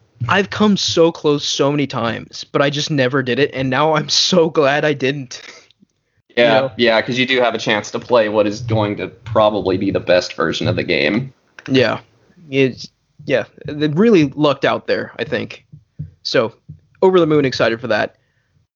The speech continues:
Speaker 1: I think that, that hits most of the big things. They did show the new Call of Duty, which,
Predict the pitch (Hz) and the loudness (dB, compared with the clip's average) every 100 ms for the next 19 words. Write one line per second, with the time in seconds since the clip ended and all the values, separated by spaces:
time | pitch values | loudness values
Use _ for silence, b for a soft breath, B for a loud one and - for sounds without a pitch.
0 | _ _ 135 147 143 143 143 143 139 - | _ _ -2 2 4 2 0 -2 -6 -10
1 | - - 262 277 - _ _ _ _ _ | -12 0 0 0 -8 _ _ _ _ _
2 | _ _ _ _ - 180 214 - _ _ | _ _ _ _ -2 -2 -2 -12 _ _
3 | _ 175 185 147 165 196 - - - - | _ -2 -2 -4 -2 -2 -2 -10 -12 -14
4 | 143 147 190 - 165 175 175 185 160 151 | -2 0 0 -4 -2 -2 -2 0 0 2
5 | 226 233 240 208 180 170 160 147 151 135 | 0 2 2 4 2 0 0 2 2 2
6 | 131 131 135 _ _ _ _ _ 151 156 | 0 0 -2 _ _ _ _ _ -2 -2
7 | - | -2